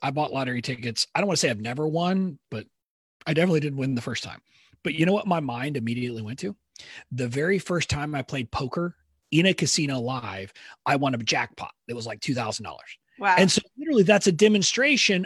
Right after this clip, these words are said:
Speaker 1: of, I immediately feel a level of connection with you because you told that story, that if you didn't tell, I would not have felt with you. And that's the kind of thing that comes through.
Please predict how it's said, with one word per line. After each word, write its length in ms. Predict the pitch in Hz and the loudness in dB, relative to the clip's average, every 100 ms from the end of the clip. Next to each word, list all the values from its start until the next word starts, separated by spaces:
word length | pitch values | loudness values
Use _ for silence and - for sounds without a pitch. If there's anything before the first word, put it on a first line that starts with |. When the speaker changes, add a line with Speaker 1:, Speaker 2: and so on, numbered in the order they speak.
| - | 0
Speaker 1:
of, 460 | 180 175 165 151 - _ _ _ _ _ - | 4 4 4 0 -4 _ _ _ _ _ -2
I 160 | 190 | 4
immediately 640 | 269 226 214 247 262 233 208 | 6 8 8 6 4 4 2
feel 260 | - 196 | 4 4
a 20 | 180 | 4
level 360 | 165 156 151 | 2 2 0
of 120 | 131 | -2
connection 800 | - 156 147 196 - - 139 127 | -2 -4 -2 -2 -2 -2 -2 0
with 300 | 180 269 - | 4 4 4
you 220 | 180 185 | 0 0
because 540 | 160 160 - 170 165 143 | 0 -2 -2 0 0 0
you 120 | 147 | -4
told 320 | - 135 120 | -6 -8 -6
that 160 | 107 101 | -6 -4
story, 320 | - 90 - _ | -6 -8 -18 _
that 80 | 139 | -8
if 120 | 135 | -2
you 80 | 190 | 2
didn't 200 | 240 214 | 4 4
tell, 320 | 180 180 - - | 2 0 -2 0
I 120 | 151 | 2
would 140 | 165 147 | 2 0
not 120 | 139 | -2
have 80 | 123 | -2
felt 240 | 180 180 | -4 -4
with 220 | 127 - | -10 -10
you. 200 | 85 - _ - - - _ _ | -14 -14 _ -20 -20 -20 _ _
And 180 | 151 160 | -4 -2
that's 360 | 170 180 220 - | -2 -2 -2 -4
the 100 | 233 | -4
kind 500 | - - 180 185 170 | -6 -6 -4 -2 -2
of 160 | 151 | -2
thing 500 | 139 - 170 107 87 - | -6 -8 -6 -8 -12 -16
that 160 | 120 117 | -16 -12
comes 240 | - 120 | -10 -6
through. 160 | - | -2